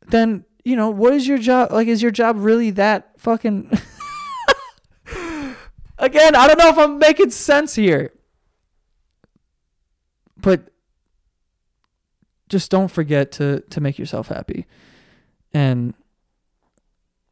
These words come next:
you know, get to a position where you can help other people, because that's all I've ever wanted. And I feel like this is what I'm trying to say.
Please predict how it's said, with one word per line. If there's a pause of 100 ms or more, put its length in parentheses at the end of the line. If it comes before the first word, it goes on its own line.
(140)
you
know, (2250)
get
to
a
position
where
you
can
help
other
people,
because (540)
that's
all
I've
ever
wanted. (320)
And (800)
I
feel
like (1500)
this
is
what
I'm
trying
to
say.